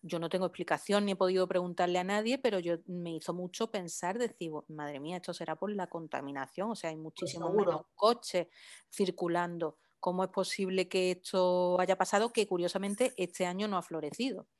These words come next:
Speaker 1: porque estamos
Speaker 2: Fíjate.
Speaker 1: circulando igual. Entonces, mm, da mucho que pensar, ¿no? Es decir, ¿qué estamos haciendo? Eh, f-, deberíamos cambiar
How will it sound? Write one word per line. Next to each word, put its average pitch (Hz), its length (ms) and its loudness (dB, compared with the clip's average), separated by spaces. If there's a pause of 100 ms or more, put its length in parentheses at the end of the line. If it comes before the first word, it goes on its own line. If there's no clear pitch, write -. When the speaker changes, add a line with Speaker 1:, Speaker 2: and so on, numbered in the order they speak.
(460)
Speaker 1:
porque 143 380 -8
estamos 147 360 -4
Speaker 2:
Fíjate. - 0 -
Speaker 1:
circulando 160 1400 -4
igual. 185 380 2 (420)
Entonces, 185 840 4
mm, 175 520 -2
da 170 140 6
mucho 220 260 0
que 220 100 0
pensar, 175 380 0
¿no? 214 140 0
Es 175 140 -2
decir, - 240 -12
¿qué - 100 -4
estamos 180 320 2
haciendo? 185 540 -2 (100)
Eh, 165 520 2
f-, - 260 -10
deberíamos 175 680 0
cambiar 180 640 0